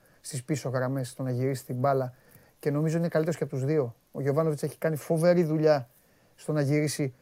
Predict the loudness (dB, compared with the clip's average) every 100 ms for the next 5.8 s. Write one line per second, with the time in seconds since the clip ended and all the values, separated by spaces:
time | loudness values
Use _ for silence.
0 | _ _ _ _ 2 4 4 2 0 0
1 | 6 8 8 6 4 4 6 6 4 2
2 | _ _ -20 -4 2 4 4 2 0 -4
3 | _ _ 0 4 4 2 0 -2 2 2
4 | 2 -4 -4 0 0 0 -2 -2 -4 -6
5 | -8 -8 -4 -2 -2 -6 -14